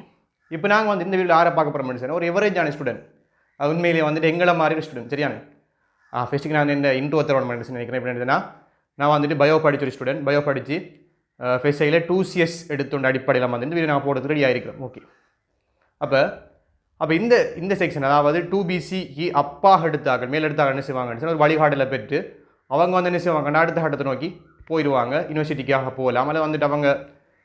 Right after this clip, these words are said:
செகண்ட் சை-, நம்ம செகண்ட் சை தேர்ட் சை செய்யாதாக்கள் அதை பார்த்து கொண்டு இருக்கிறோம், அவங்க என்ன செய்வாங்கன்னா, யூனிவர்சிட்டிக்கு போகலாம், அல்லது வந்துட்டு பிரைவேட் மூலமாக ஏதாவது கோர்ஸ் செய்வாங்க. ஓகே, உண்மையிலேயே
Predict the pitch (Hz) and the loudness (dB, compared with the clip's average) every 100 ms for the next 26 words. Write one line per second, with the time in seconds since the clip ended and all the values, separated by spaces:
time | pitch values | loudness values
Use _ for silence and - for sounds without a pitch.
0 | _ 147 143 147 151 139 131 127 143 139 | _ -6 -2 0 0 2 0 0 -2 -2
1 | 147 147 156 147 147 160 165 160 151 151 | 0 2 2 0 0 4 4 4 2 2
2 | 151 147 139 127 131 - _ _ _ 131 | 2 0 -2 -4 -6 -8 _ _ _ -4
3 | 135 143 143 139 135 165 160 151 143 117 | -2 0 0 0 0 0 -2 0 -2 0
4 | 127 135 160 165 160 151 160 165 147 147 | 0 2 2 0 -2 0 2 2 0 -2
5 | 135 123 123 151 - - _ _ - 143 | 0 0 0 0 -2 -10 _ _ -6 0
6 | 139 160 - 165 160 147 123 113 117 151 | 0 0 -4 -4 -2 -2 -2 -4 -2 -4
7 | 147 - - _ _ _ _ _ _ _ | -4 -12 -18 _ _ _ _ _ _ _
8 | _ 151 190 208 170 131 | _ -4 0 2 2 2